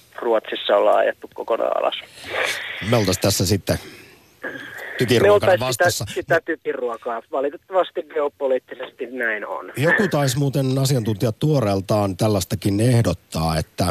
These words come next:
Speaker 2: mitäs jos meillä olisi tämä yhteinen ilmapuolustus, tai kun nyt tosiaan ollaan pistämässä monta kymmentä miljardia sitten vuosien kuluessa näihin monitoimihävittäjiin, että jos ne olisikin Ruotsissa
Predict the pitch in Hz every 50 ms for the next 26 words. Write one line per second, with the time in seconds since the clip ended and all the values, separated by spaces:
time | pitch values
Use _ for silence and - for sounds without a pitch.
0 | 73 76 107 110 117 - 110 92 - 113 101 92 - - - - - - - -
1 | - - - 104 101 98 104 113 127 120 98 85 - 104 90 92 95 107 104 98
2 | - - 95 87 82 82 82 80 80 78 - - - - - _ _ _ _ _
3 | _ - 107 104 101 98 90 - - 95 92 90 85 - - - 82 - - -
4 | 90 90 92 - 101 95 92 - _ - - 92 92 95 87 82 80 - - _
5 | - 95 95 90 85 - 98 90 - 95 85 - - 95 98 98 87 90 85 87
6 | 87 87 80 - 90 82 78 - - - 95 98 101 101 95 90 87 82 82 80
7 | 87 87 87 85 - 90 - - - 87 95 101 95 90 95 87 85 80 - 131
8 | 123 113 104 92 - - 95 87 87 98 98 110 110 101 - 98 95 92 92 90
9 | 107 123 127 120 104 - - 90 90 90 92 87 - - 110 123 131 - - 135
10 | 135 143 120 - - 117 113 - 120 110 78 - - - - - - -